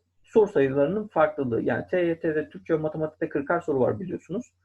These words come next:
Sosyal ve fen bilimlerinde de yirmişer soru var arkadaşlar. E, yüzlük sistem üzerinden bakarsak eğer Türkçe ve matematiğin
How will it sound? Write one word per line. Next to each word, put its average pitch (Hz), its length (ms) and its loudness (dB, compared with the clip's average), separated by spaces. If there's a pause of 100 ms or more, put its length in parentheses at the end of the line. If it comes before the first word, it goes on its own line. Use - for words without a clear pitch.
(280)
Sosyal 165 420 0
ve 160 60 -2
fen 165 240 -4
bilimlerinde 139 540 -2
de 269 160 -6 (260)
yirmişer 185 440 -2
soru 196 240 -2
var 185 100 -2
arkadaşlar. - 540 -4 (360)
E, 131 80 0 (500)
yüzlük 147 600 -4
sistem 185 300 -6
üzerinden 165 440 -2
bakarsak 160 560 0
eğer 160 280 0 (160)
Türkçe 196 240 -4
ve 180 60 2
matematiğin 175 640 -6